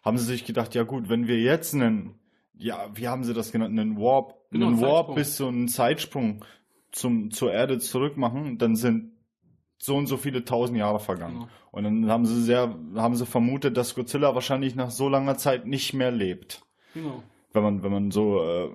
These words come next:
Speaker 1: aus biologischer Sicht sieht, weil irgendein Lebewesen halt nicht so lange leben kann,
Speaker 2: Richtig.
Speaker 1: überleben. Und es kann sich natürlich nicht vermehren, dieses Wesen, da es ja kein Counterpart hat, also kein, kein Mann oder kein Weibchen, um sich fortzupflanzen. So.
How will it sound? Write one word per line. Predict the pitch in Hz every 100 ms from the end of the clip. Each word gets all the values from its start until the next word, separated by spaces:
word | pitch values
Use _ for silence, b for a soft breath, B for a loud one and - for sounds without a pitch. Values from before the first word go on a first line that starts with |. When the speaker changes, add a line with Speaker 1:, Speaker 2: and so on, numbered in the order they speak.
| 50
Speaker 1:
aus | - 107 95
biologischer | 110 107 113 110 - 101
Sicht | 98 95 90
sieht, | 98 101 95
weil | 90 87
irgendein | 95 101 98
Lebewesen | 98 101 98 101 92 92
halt | 95 107
nicht | 101
so | 95
lange | 85 90
leben | 92 104 95
kann, | 80 78 - _
Speaker 2:
Richtig. | 117 - 101
Speaker 1:
überleben. | 95 82 82 82
Und | 98 87
es | -
kann | - 110
sich | 107
natürlich | 107 123 117 113
nicht | 110
vermehren, | 113 107 113 123 170 190 _ _ _ _ _ _ -
dieses | - 123 131 123
Wesen, | 123 143 139 147 127
da | 107 110 95
es | 104 110 107
ja | 104 107
kein | - 107 107 107 104 B B B
Counterpart | - 127 135 110 104 98
hat, | 92 76
also | 92 95
kein, | - 98 101 110 - -
kein | 104 101
Mann | 101 113
oder | 104 107
kein | 104 107 104
Weibchen, | 104 110 113 -
um | 113
sich | 110
fortzupflanzen. | 120 110 - 92 82 - 78 -
So. | 92 85